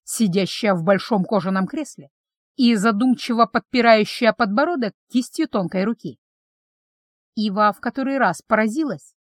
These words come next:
как можно выглядеть настолько сексуальной, по-женски сексуальной и одновременно жёсткой, по-мужски жёсткой.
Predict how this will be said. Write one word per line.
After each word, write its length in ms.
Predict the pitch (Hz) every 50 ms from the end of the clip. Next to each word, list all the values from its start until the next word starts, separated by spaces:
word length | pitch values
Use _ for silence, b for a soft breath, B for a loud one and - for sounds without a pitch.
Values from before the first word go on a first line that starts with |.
| _ _ _ _
как 400 | - - 320 311 269 226 - -
можно 300 | 240 277 269 233 190 262
выглядеть 500 | 254 262 330 254 277 294 226 285 277 -
настолько 460 | 294 302 - - - 320 277 226 302 269
сексуальной, 800 | - - - - - 370 359 339 - 247 185 147 127 120 _ _ _ _ _ _ _ _ _ _
по-женски 540 | - 208 185 131 147 226 294 294 - - -
сексуальной 720 | - - 311 285 - - - 320 320 294 208 156 131 123 _ _ _ _ _ _ _ _ _ _ _ _
и 300 | - 233 214 208 214 226 -
одновременно 680 | - 208 170 220 226 208 220 247 226 233 233 240 240 247
жёсткой, 500 | 220 180 226 294 196 - - - 160 123 _ _ _ _ _ _ _ _ _ _ _ _ _ _ _
по-мужски 720 | - 196 190 190 214 - - - - - 277 240 190 - _ _ -
жёсткой. 560 | 202 147 139 214 220 190 - - - 147 131